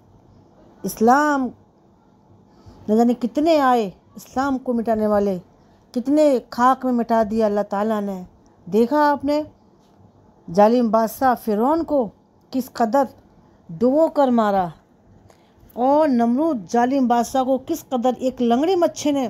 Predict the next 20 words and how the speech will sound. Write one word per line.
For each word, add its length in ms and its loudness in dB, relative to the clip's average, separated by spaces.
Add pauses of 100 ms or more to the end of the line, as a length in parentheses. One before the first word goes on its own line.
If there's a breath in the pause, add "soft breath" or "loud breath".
(360)
مچھر 340 0
نے 200 0 (1600)
مار 260 4
دیا۔ 320 -2 (1300)
اللہ 320 2
رب 300 0
العالمین 580 0
بے 220 -6
شک 320 -6
ہر 100 0
چیز 240 -6 (100)
پہ 80 -4
قادر 420 -4
ہے۔ 120 -4
اللہ 280 0
سب 200 2 (100)
دیکھ 180 0
رہا 140 0
ہے، 40 -2
اللہ 240 -2